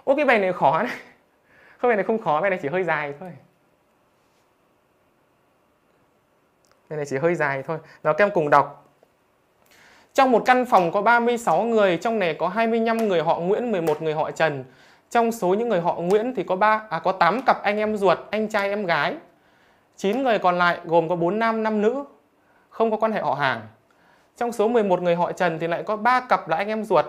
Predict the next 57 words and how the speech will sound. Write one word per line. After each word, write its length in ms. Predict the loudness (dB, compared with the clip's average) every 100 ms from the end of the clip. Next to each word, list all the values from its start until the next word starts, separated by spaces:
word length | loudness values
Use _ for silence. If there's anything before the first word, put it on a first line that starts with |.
| -2
anh 160 | -6
trai 240 | -4 -4 -4
em 160 | -2
gái. 320 | 2 4 2 -4 -18 _ _ _
<laughs> 400 | -20 -20 -14 -4
Năm 240 | -2 2
người 140 | 2
còn 180 | 4 2
lại 220 | 2 0
gồm 200 | 2 2
có 80 | 0
hai 200 | -4 -4
nam, 200 | -4 -2
ba 120 | -2
nữ, 240 | 0 0 -2
không 180 | -4 -2
có 80 | 0
họ 120 | 0 2
hàng. 320 | 2 0 -8 -18 _ _ _ -20 _ 0
Chọn 260 | 4 4 2
ngẫu 140 | 0
nhiên 220 | 0 -2
hai 180 | -2 -2
người, 360 | 0 0 0 -2
tính 160 | -4
xác 220 | -4 -6 -2
suất. 280 | -2 -2 -6
A, 300 | -2 0 0 -2 -14 _ _ 0
người 200 | 4 6
được 160 | 4 2
chọn 260 | 0 0 0
có 120 | 0
họ 160 | 2 0
Nguyễn. 460 | 0 -2 -4 -10 -20 _
Hai 220 | -8 -2 2
người 160 | 4
được 100 | 4 2
chọn 160 | 0
có 60 | 0
họ 140 | -2
Nguyễn. 340 | -4 -6 -6 0
B, 40 | 2 2 -2 -16 -20 -20 -8
hai 220 | -4 -2
người 200 | 0 0
được 120 | 0
chọn 180 | 0 -2 -2
cùng 200 | -6 -2
họ. 320 | 0 0 -4 -10 -2
C, 40 | 0 0 -6 -18 -14
hai 180 | -8 -6
người 200 | -2 -2
được 120 | -2 -4
chọn 240 | -6 -4
là 80 | -4
anh 140 | -4
em 160 | -6 -4
ruột. 220 | -2 -2